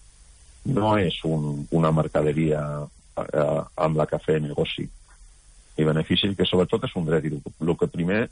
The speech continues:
s'ha de ga-, s'ha de ga-, garantir és aquest dret per, per la totalitat dels ciutadans. El que parlaven dels condicionants,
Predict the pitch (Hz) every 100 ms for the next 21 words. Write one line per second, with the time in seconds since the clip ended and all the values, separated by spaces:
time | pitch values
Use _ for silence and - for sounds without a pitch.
0 | - 95 90 82 80 - - 87 87 85
1 | 85 85 85 90 80 104 139 - - -
2 | - 80 73 90 - 107 82 71 - 73
3 | 73 71 - - - 78 - - - -
4 | - - - - 80 - 76 71 82 80
5 | 73 - - - 95 95 101 113 143 156
6 | 123 101 92 85 - - - - - 82
7 | - 80 85 85 80 78 76